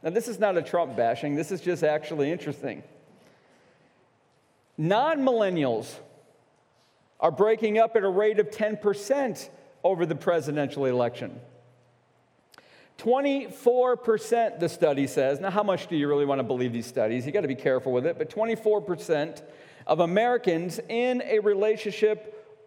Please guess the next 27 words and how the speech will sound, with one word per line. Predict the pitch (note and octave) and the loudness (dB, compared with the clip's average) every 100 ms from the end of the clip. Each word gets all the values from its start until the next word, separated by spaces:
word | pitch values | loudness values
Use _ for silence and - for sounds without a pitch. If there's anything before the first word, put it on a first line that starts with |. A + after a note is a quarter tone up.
| _ _ _ | _ _ _
or | F#3 G#3+ B3+ | 2 4 4
married, | A#3+ B3+ B3 E3 A#2+ F2+ - | 2 2 2 2 0 -4 -4
so | D#3+ | 0
you're | C#3+ | 2
either | E3 F3+ F3+ | 2 2 -2
dating | B2+ F3+ G#3 A#3 A#3+ A#3 | -2 2 2 2 0 0
or | - G#3 | 0 2
you're | G#3 | 2
married, | G#3 G#3+ G3 D3 D3 D#3 | 2 2 2 2 2 2
you're | D3 | 0
in | F#3 | 2
a | |
relationship, | A3 G#3 F#3+ F3+ D3+ C#3+ C3+ C#3 - - - - | 0 2 0 -2 -4 0 0 -2 -12 -20 -20 -20
twenty-four | - G3 A#3+ C4+ - B3 A#3+ | -6 -2 0 0 0 2 2
percent | A#3 A3+ A3 A3+ G3 - | 2 0 2 0 0 0
of | G#3 G#3 | 2 2
Americans | G3 G#3+ B3+ A#3+ A3+ D3+ A2 - - - - _ _ _ _ _ | 0 0 2 0 0 -2 -2 -10 -16 -20 -20 _ _ _ _ _
are | - F#3 | 2 2
reporting | F#3 - B3 B3 G3 F#3 | 2 4 4 4 0 2
that | F#3 | 0
since | - - A3 - - | 0 -2 -2 -2 -12
Trump | - A3+ A#3+ A3+ | -2 0 0 -2
was | G#3 | 0
elected, | G#3+ F#3+ F#3 F#3+ F3+ | 2 2 2 0 2
and | E3 | 0
I'm | D#3+ | -2
quoting, | D#3 G#3+ G#3 D#3 C3+ D3+ E3+ | 0 2 4 2 2 -2 -6